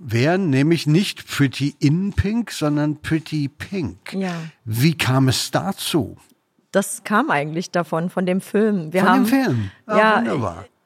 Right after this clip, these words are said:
Speaker 2: ich, ich brauchte einen Namen, ich hatte keinen, aufgelegt habe ich schon und, äh, hatte dann das erste Booking anstehen und dann hieß es, was sollen wir denn auf dem Flyer
Speaker 1: Ah,
Speaker 2: schreiben?
Speaker 1: ja.
Speaker 2: Und dann ging's los und dann haben wir gebrainstormt und da hatte jemand die Idee, Mensch, ich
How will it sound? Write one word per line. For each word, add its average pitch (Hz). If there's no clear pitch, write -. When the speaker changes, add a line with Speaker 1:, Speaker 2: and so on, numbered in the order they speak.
Speaker 2:
ich, 202
ich -
brauchte 220
einen 233
Namen, 214
ich 226
hatte 220
keinen, 220
aufgelegt 202
habe 240
ich -
schon 262
und, 202
äh, -
hatte 196
dann 220
das 226
erste 208
Booking 226
anstehen 247
und 208
dann 190
hieß 240
es, -
was 208
sollen 208
wir 233
denn 208
auf 190
dem 196
Flyer 226
Speaker 1:
Ah, 175
Speaker 2:
schreiben? 151
Speaker 1:
ja. 160
Speaker 2:
Und 180
dann 190
ging's 202
los 214
und 202
dann 202
haben 214
wir 214
gebrainstormt 233
und 196
da 202
hatte 240
jemand 233
die 196
Idee, 214
Mensch, 226
ich -